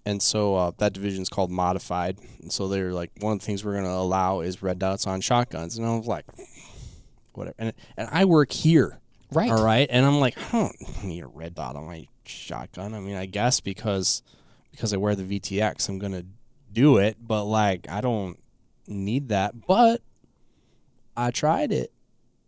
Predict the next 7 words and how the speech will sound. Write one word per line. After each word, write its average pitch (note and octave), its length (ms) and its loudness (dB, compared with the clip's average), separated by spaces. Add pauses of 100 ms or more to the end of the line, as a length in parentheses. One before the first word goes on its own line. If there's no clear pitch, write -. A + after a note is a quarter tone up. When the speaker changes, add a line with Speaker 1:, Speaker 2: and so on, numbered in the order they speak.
(160)
Speaker 1:
And D3 400 4 (720)
it's D#3 160 2
pretty E3+ 300 0
cool. G3+ 260 0
Like, A#2 200 0
I B2 120 4
have, C#3 180 4